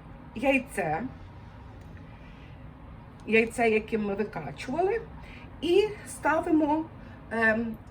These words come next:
за часовою стрілочкою, ставимо, е, оцю сіль, втикаємо, е, дванадцять свічечок. Сідаємо зручненько, підпалюємо усі ці свічечки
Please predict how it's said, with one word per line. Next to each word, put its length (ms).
за 180
часовою 680
стрілочкою, 880
ставимо, 720
е, 320
оцю 440
сіль, 680
втикаємо, 640
е, 220
дванадцять 760
свічечок. 840
Сідаємо 800
зручненько, 920
підпалюємо 1080
усі 460
ці 280
свічечки 840